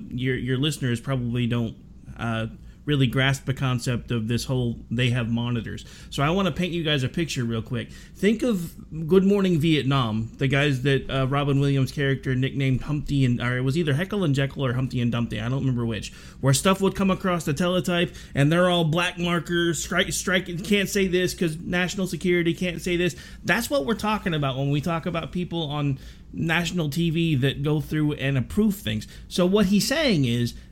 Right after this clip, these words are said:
they didn't mark any of that out. They w-, they went with it, and they were fine with it. But Roseanne says something on Twitter and gets her entire livelihood destroyed. Even Viacom pulled her syndicated shows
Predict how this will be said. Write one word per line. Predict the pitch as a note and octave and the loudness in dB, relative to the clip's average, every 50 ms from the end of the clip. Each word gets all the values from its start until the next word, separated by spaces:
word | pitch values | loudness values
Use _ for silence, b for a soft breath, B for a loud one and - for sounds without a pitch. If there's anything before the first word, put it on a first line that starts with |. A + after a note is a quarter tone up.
| - - | 0 6
they | C3 F#3+ A#3+ C4+ | 8 8 10 10
didn't | D4 D4 B3 C4 A#3+ G#3+ F#3+ F#3+ | 8 6 6 6 6 4 4 2
mark | G#3 A3 A#3 G#3+ F#3+ | 2 2 2 2 4
any | A#3 A3+ A#3+ A#3+ A#3 | 4 4 6 6 8
of | A3+ G#3 | 8 8
that | G3+ F#3+ G3 A3 | 8 6 4 4
out. | B3+ A#3 F3+ - - C3+ | 2 0 -2 -4 -4 0
They | D#3 F3+ F3+ | 2 2 2
w-, | E3+ F3 F#3 - | 2 0 -2 -2
they | D3 F3 F3 | 0 2 2
went | E3 D3 D#3+ G3+ G3+ - - | 2 2 2 0 -2 -4 -6
with | A#2+ A#2 A2 G2+ | -6 -6 -6 -6
it, | G2+ F2 - b b b b b b - - - - | -8 -10 -12 b b b b b b -20 -10 -6 -2
and | C3+ D3 D3 D3 C#3+ | 0 0 2 2 2
they | D3 D3+ D3+ | 2 2 2
were | C3+ C3 B2 | 2 2 0
fine | A2 - - - A3+ A#3+ A3 C#3+ G#2+ | -2 -4 -6 -6 -4 -2 0 0 -2
with | F#2 E2 | -4 -8
it. | - - - - - - - - _ _ | -12 -14 -16 -18 -20 -20 -20 -20 _ _
But | - D3 C#3+ - | -4 -2 -2 0
Roseanne | D3+ D#3+ D#3+ D#3+ C#3 E3 F#3+ G#3+ G3+ F#3 | 2 2 4 4 4 2 2 2 0 0
says | F#3+ - D#3+ D#3+ - | 0 0 -2 0 0
something | - E3+ D#3 D3+ D#3 D3+ D3 C3+ | -2 -2 -2 -2 0 0 2 2
on | C3 C3 B2 | 2 2 0
Twitter | - F#3 F#3+ F3+ C#3+ C3 C3 C3+ b b b b b b - - | 0 0 2 2 4 2 2 0 b b b b b b -14 -6
and | - C3+ C3+ C#3 C3+ C3+ | 0 2 2 2 2 2
gets | C#3+ C#3+ C#3 - | 2 0 0 0
her | D3 C#3+ C#3 | 0 2 2
entire | C3+ C3 C3 - D#3 D3+ D3 C#3 | 2 2 0 0 0 0 0 0
livelihood | C3+ C3 C#3 D#3+ G3+ G3 E3 C#3+ B2+ B2 A#2+ B2 A#2+ A2+ | 0 0 0 0 0 0 0 0 -2 -2 -2 -2 -2 -2
destroyed. | G#2+ A#2+ A#2 - - B2 B2+ C3 C3 B B B B B - | -2 -2 -2 -4 -4 -2 -2 -2 -2 B B B B B -2
Even | - F#3 G#3 G#3+ A#3+ A3+ F#3+ | 2 4 6 8 8 8 8
Viacom | D3 D#3 D#3+ G#3 G#3+ F#3 D#3 C3+ - - D3+ C#3+ C3 C3 C3+ | 8 6 4 4 4 4 2 2 0 -2 0 2 2 2 2
pulled | - - D3 D#3 D3 | 2 0 -2 0 0
her | D3+ D3 C#3 | 0 0 0
syndicated | C#3 - E3 D#3+ D#3 D#3+ - - E3+ D#3+ D3+ C3+ C3+ | -2 -2 -2 -2 -2 -2 -2 -2 -2 0 0 -2 -2
shows | - - F3+ E3+ C3+ B2+ - b | -4 -6 -6 -4 -4 -4 -6 b